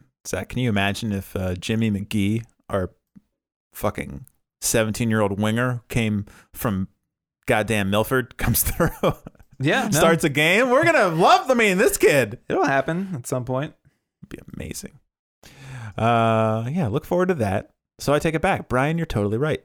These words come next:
Speaker 1: <laughs> Plus next, much more important. We're out of the basement. Zach, if you got anything to get off your chest,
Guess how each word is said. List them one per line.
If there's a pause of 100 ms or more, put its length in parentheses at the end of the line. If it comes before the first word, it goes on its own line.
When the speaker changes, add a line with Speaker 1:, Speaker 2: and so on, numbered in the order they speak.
Speaker 1:
<laughs>
Plus
next,
much (100)
more
important. (920)
We're
out
of
the
basement. (1300)
Zach,
if
you
got
anything
to
get
off
your
chest,